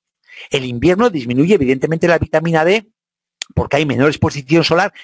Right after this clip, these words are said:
y eso conlleva un aumento de infecciones en invierno, entre otros factores, ¿no? El valor normal es de sesenta a ochenta nanogramos, estamos desgraciadamente muy por debajo de eso.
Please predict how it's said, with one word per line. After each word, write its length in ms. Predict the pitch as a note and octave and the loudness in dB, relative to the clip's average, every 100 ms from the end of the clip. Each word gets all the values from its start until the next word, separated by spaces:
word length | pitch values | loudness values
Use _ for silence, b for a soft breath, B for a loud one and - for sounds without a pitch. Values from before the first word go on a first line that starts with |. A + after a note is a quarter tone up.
| B | B
y 140 | D3+ | 0
eso 340 | E3 A#3 - _ - | 2 2 0 _ -4
conlleva 360 | C3 A2+ D3+ | -4 2 2
un 120 | F#3+ | 4
aumento 360 | C#3+ A#2+ F3 G3+ | 2 0 0 0
de 60 | C3+ | 0
infecciones 560 | A2 G#2+ - A#2 G#2+ | -2 -6 -4 -4 -4
en 120 | G#2 G2+ | -8 -4
invierno, 320 | B2+ E3 A#2+ | 0 0 -2
entre 260 | G2 F#2+ A2 | -12 -4 -2
otros 200 | A#2 - | -2 -4
factores, 440 | G2 - E2 E2 | -8 -8 -16 -6
¿no? 200 | B2 E3+ B B B | -2 -2 B B B
El 120 | B2+ | -2
valor 320 | A2+ B2+ C#3+ | 0 2 2
normal 440 | D3 D3 F#3 E3 B2+ | 0 0 0 0 -2
es 140 | A#2 | -6
de 80 | G#2+ | -8
sesenta 480 | - - D#3+ D#3+ A2+ | -6 -4 -4 -2 -2
a 60 | |
ochenta 420 | G#2 - D3 D3 | -2 0 -2 0
nanogramos, 680 | D#3+ E3 E3 E3 F3+ A#3 - b b b | 0 0 0 0 0 -2 -2 b b b
estamos 400 | B2+ - E3+ D3+ | -6 -2 -2 0
desgraciadamente 720 | C3 A2+ G#2 F3+ F#3 F#3+ G3 | -2 -2 -2 2 2 2 0
muy 360 | D3 C#3+ G3+ A#3+ | 2 4 4 2
por 320 | - E3+ B2+ | 2 0 2
debajo 540 | A#2+ B2+ F3+ - D#3 | 0 0 0 0 0
de 220 | A#2+ A#2 A2 | 0 0 -2
eso. 360 | G2+ - - | -2 -6 -12